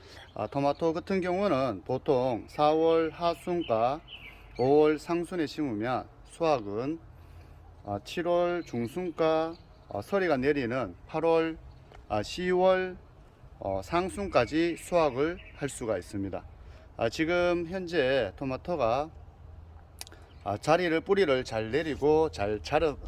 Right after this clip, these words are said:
자라고 있는 상태고요. 지금 방울 토마토를 주로 심었는데 확연히 땅이 좋고 나쁜 곳에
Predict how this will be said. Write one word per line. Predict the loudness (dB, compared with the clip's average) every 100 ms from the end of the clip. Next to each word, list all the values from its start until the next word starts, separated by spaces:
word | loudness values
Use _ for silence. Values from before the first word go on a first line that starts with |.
| -8
자라고 | 0 4 4 4 2
있는 | 2 -2 -2 -2 -4 -6 -6 -6
상태고요. | -6 -6 -2 0 0 0 -2 -4 -6 -6 -6
지금 | -2 2 2 2 0 -6 -8 -4 0
방울 | 2 2 2 2 0 -4
토마토를 | 0 2 2 0 -2
주로 | -2 -4
심었는데 | -4 -4 -2 -2 -2 0 0 -4 -12 -10 -8
확연히 | -2 2 4 4 4 2 4
땅이 | 2 2 -2
좋고 | 2 0 0 0 0
나쁜 | 0 -2 -2 0
곳에 | 0 2 0